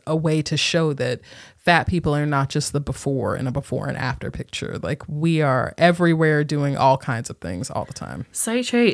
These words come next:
Speaker 2: Like, representation, we talk about it all the time on this podcast, but it's so, so important. And if you don't see yourself,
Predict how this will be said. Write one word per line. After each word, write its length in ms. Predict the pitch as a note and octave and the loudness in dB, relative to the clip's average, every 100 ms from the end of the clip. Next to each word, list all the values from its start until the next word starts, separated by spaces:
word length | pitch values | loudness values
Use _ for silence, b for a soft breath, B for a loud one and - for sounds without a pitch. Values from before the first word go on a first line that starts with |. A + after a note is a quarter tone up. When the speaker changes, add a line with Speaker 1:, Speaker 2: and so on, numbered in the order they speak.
| - | 0
Speaker 2:
Like, 220 | F3+ G#3 - | 0 0 0
representation, 680 | G#3 G3+ G#3 G3+ G3+ G3+ F3 | -2 0 4 6 6 6 4
we 60 | |
talk 140 | E3 E3+ | 0 2
about 160 | E3+ | 2
it 80 | D#3+ | 2
all 140 | F#3+ A#3+ | 2 2
the 80 | |
time 200 | A#3+ G#3+ | 2 4
on 80 | G3 | 4
this 100 | D#3 | 2
podcast, 440 | - D3+ D3 C#3+ D3 | -2 -2 0 -2 0
but 60 | |
it's 180 | D#3+ - | -4 2
so, 340 | - G3+ G3+ G3+ | 2 4 4 4
so 140 | G3+ | 4
important. 460 | F3+ E3+ G#3 F#3 D3+ | 2 4 2 0 2
And 140 | F3+ | 2
if 100 | F#3 | 4
you 80 | G3+ | 4
don't 320 | A#3 C4+ C#4+ | 4 4 0
see 140 | - D#3+ | -2 0
yourself, 580 | D3 - C#3+ D3+ - | 0 -2 -2 -4 -6